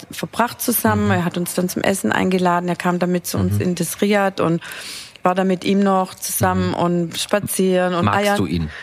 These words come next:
Speaker 1: Ja, ja, doch, er war
Speaker 2: Ja.
Speaker 1: wirklich, also es war echt eine schöne Wärme und
Speaker 2: Ja. Aber, äh, väterliche Gefühle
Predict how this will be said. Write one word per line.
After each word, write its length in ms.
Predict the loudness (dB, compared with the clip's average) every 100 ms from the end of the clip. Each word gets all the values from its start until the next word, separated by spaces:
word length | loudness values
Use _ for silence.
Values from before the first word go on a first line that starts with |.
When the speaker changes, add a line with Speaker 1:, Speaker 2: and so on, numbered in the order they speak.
| -18 -20 -2
Speaker 1:
Ja, 200 | 2 4
ja, 220 | 4 2 2
doch, 260 | -2 0
er 160 | 0 2
war 160 | 2 2
Speaker 2:
Ja. 40 |
Speaker 1:
wirklich, 560 | 0 0 -2 -2 0 0
also 200 | 0 -2
es 140 | -2
war 220 | 0 0
echt 420 | 0 -4 -8 -10 -4
eine 140 | -2 0
schöne 340 | 2 2 2
Wärme 520 | 2 2 2 2 2
und 380 | 2 0 -2 -2
Speaker 2:
Ja. 240 | -2 0 -2 -6 -8 -2
Aber, 200 | 0 0 -4 -10
äh, 180 | -8 -6
väterliche 680 | 0 0 2 2 2 0 0
Gefühle 760 | -2 -2 0 2 2 2 0